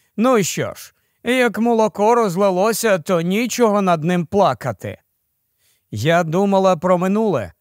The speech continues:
і настрій в мене дуже похмурий». «Я про таке не думаю. Коли починаєш замислюватися про минуле, це означає, що ти не маєш майбутнього, так?»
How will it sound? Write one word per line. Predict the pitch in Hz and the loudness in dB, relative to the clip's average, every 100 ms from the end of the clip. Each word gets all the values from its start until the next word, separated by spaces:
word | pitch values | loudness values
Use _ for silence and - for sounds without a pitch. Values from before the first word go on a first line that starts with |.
| _ _ _ - | _ _ _ -10
і | 127 | -4
настрій | 139 214 - - 202 185 | 0 0 0 -2 0 0
в | 175 | 0
мене | 190 185 180 165 - _ - | 0 2 0 -4 -8 _ -10
дуже | 165 202 160 107 95 | 0 0 2 -2 -4
похмурий». | 139 135 - 156 123 101 - _ _ _ _ _ _ _ _ _ | -4 -4 -2 -2 -2 -8 -14 _ _ _ _ _ _ _ _ _
«Я | 214 254 269 247 | -2 0 2 0
про | 240 226 | 2 0
таке | 175 202 - 202 180 | 2 0 0 0 0
не | 175 156 | 0 -2
думаю. | 147 165 131 110 92 - _ _ _ _ - | -2 -2 -2 -4 -8 -14 _ _ _ _ 0
Коли | 233 247 240 | 4 4 2
починаєш | - 165 - 190 208 190 160 | 0 -2 0 0 0 0 0
замислюватися | 165 190 220 180 170 143 139 151 143 151 | 0 2 0 -2 -2 -2 -2 -4 -2 -2
про | 131 175 | 0 0
минуле, | 170 190 240 170 101 - _ _ | 0 0 0 -2 -4 -10 _ _
це | - 254 | -4 0
означає, | 214 175 190 185 - 160 156 185 185 | 0 0 -2 -2 0 0 0 0 -4
що | - 170 | -2 -4
ти | 131 160 | -2 -2
не | 160 160 | 0 0
маєш | 139 147 156 - | -2 -2 -4 -2
майбутнього, | 180 190 226 269 143 113 104 | 0 0 -2 -2 -4 -6 -4
так?» | - 208 254 - | 2 2 0 -6